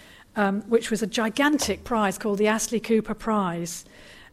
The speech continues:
um, left, with money left by Astley Cooper, the famous surgeon. And the, the purse was three hundred guineas, which you can imagine how much money that must have been to go for, and a lot of people did go for it. Um,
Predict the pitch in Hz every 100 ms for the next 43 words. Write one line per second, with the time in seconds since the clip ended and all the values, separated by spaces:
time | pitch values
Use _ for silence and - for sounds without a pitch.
0 | - 277 202 202 214 233 - - 226 226
1 | 226 208 208 196 - 208 196 - 196 214
2 | 196 185 180 202 185 175 - 202 185 185
3 | 170 170 - - - - - - 220 214
4 | - - - - 285 185 - 226 - -
5 | - 277 269 254 - - - 254 233 226
6 | 208 - - 233 226 180 165 - - -
7 | _ - - - - - - _ _ -
8 | - 247 - 339 277 - 247 254 254 220
9 | 185 220 214 - 220 208 226 208 - -
10 | 208 175 220 202 190 - 185 175 202 208
11 | 233 - 208 214 196 220 190 175 - 160
12 | 147 - - - - - - - - -
13 | - _ _ _ _ - 226 220 214 214